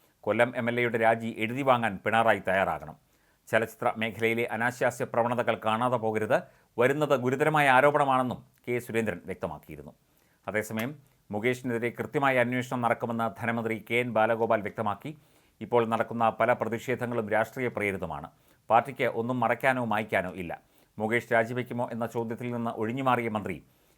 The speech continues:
കേരളത്തിലെ മറ്റ് പ്രശ്നങ്ങളിൽ മാധ്യമശ്രദ്ധ എത്തുന്നില്ലെന്നും കുറ്റപ്പെടുത്തി. ഈ വിഷയത്തിൽ മാത്രമല്ല, ഹേമ കമ്മിറ്റി റിപ്പോർട്ടിൽ പരാമർശിക്കുന്ന ഓരോ കാര്യത്തിലും അന്വേഷണം നടന്നു വരികയാണ്. പല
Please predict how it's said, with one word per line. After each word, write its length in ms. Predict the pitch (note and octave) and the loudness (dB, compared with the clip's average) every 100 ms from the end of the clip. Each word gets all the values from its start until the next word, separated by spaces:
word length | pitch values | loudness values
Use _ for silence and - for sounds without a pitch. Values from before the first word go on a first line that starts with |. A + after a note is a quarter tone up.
| _ - | _ 4
കേരളത്തിലെ 400 | C#3 D3+ D3+ C#3+ | 6 4 4 2
മറ്റ് 160 | C3 D#3 C3 | 2 0 -2
പ്രശ്നങ്ങളിൽ 440 | B2 C#3+ B2+ A#2 G#2+ | -2 -2 -2 -2 -2
മാധ്യമശ്രദ്ധ 600 | A2+ - C#3 B2 A2+ - G#2+ - - | -2 -2 -8 -8 -6 0 0 0 -6
എത്തുന്നില്ലെന്നും 500 | G#2+ C3 B2 A2 G#2+ F#2 | -6 -4 -2 -2 -4 -6
കുറ്റപ്പെടുത്തി. 420 | F2+ E2 D2+ - _ _ - - _ _ _ _ _ _ _ - | -6 -6 -8 -14 _ _ -20 -20 _ _ _ _ _ _ _ -6
ഈ 100 | A2+ | -4
വിഷയത്തിൽ 320 | A2+ C3 A#2+ A#2 | -2 -4 -4 -2
മാത്രമല്ല, 340 | A#2 A#2 A#2+ B2+ A2+ | -2 0 0 0 2
ഹേമ 200 | A#2+ C3+ | 0 0
കമ്മിറ്റി 240 | C3+ B2+ C3 | -2 -4 -4
റിപ്പോർട്ടിൽ 300 | B2 B2+ A#2+ B2 | -2 -2 -2 2
പരാമർശിക്കുന്ന 600 | A#2 B2 A2+ A#2 A#2+ - A#2+ | 2 2 -4 -8 -8 -6 -2
ഓരോ 160 | B2 C#3+ | 0 4
കാര്യത്തിലും 380 | C3 A#2+ A#2 F2+ - _ _ - | 4 4 -2 -6 -8 _ _ -4
അന്വേഷണം 460 | A2 C#3 C3 B2+ G#2+ | -2 0 -2 -2 -2
നടന്നു 240 | G2+ A2 F#2+ | -2 -2 -2
വരികയാണ്. 440 | F2 E2 D2 E2 - _ _ A#2 | -4 -8 -10 -12 -20 _ _ 2
പല 220 | B2+ | 4